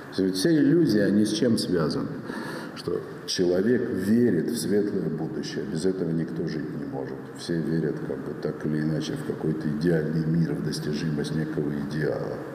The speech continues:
Но связывает это с, назовём это так, с внутренними ресурсами человеческой природы. Этим живёт в последнее время мир. Разве не так?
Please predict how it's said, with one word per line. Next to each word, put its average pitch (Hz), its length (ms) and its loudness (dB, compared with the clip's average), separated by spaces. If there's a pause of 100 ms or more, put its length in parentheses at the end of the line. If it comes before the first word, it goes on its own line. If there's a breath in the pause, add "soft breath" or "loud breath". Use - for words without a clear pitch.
(720 loud breath)
Но 90 120 4
связывает 139 920 4
это 87 260 0
с, - 260 -4 (880 loud breath)
назовём 95 500 4
это 92 200 2
так, 107 240 0
с - 120 -6
внутренними 107 680 2
ресурсами 92 760 0
человеческой 85 760 -2
природы. 80 540 -2 (960)
Этим 240 340 2
живёт 139 340 4
в - 40 -2
последнее 104 500 0
время 92 320 0
мир. 87 300 -2 (120)
Разве 90 300 -2
не 101 140 0
так? 165 280 -2